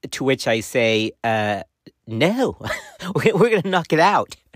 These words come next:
<laughs> Sorry, brother. So I, I just wanna <laughs> knock this out. So as much as, as he has behested, wait, is that a word? Be-, is that, that's right, Mike? Is it behest? I think it's behest.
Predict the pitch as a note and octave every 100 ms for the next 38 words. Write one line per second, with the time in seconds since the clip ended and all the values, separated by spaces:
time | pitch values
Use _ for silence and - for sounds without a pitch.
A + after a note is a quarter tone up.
0 | - - _ G3+ F#3+ - D#3+ C#3 C3 C3
1 | C#3 - - E3+ D#3+ D#3+ D#3+ D#3+ E3 G#3+
2 | B3+ F3 C#3+ C3+ - - - - - C#3
3 | B2 F#2+ - - - - E3+ C#3+ C#3 C#3
4 | D3 B3 - - E3+ E3 D3+ B2+ - C3
5 | - E3+ D#3+ - - A2 C3+ - F3+ -
6 | - - F2+ A2 B2 - - - - B2+
7 | G#2 G#2 D#3+ D3 D3 F3+ - _ - B2+
8 | A#2 D#3 F#3 _ _ B2+ D#3 E3+ F3 F#3
9 | G3 F3+ D3+ B2+ B2 A#2 D3 F#3 - -
10 | A2 F#3 D3 - F#2+ A2+ G#2 B2 G2+ -
11 | -